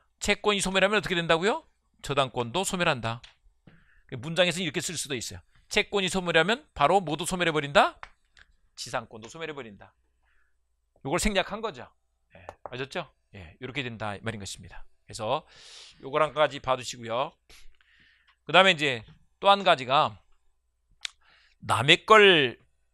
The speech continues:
이 빌려 쓰면요, 항상, 어, 일정 기간 빌려 쓰는 거예요. 그래서 그 존속 기간에 관한 문제가 나오는데요. 존속 기간에 관해서, 존속 기간을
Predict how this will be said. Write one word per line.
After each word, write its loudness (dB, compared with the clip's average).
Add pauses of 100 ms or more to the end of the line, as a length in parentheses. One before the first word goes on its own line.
(120)
이 -6
빌려 0
쓰면요, -6
항상, -4 (500)
어, -8 (640)
일정 -6
기간 0
빌려 -4
쓰는 -12
거예요. -8 (100)
그래서 -16
그 -10
존속 -10
기간에 0
관한 2
문제가 2
나오는데요. -4 (2250)
존속 -6
기간에 0
관해서, -4 (520)
존속 -2
기간을 0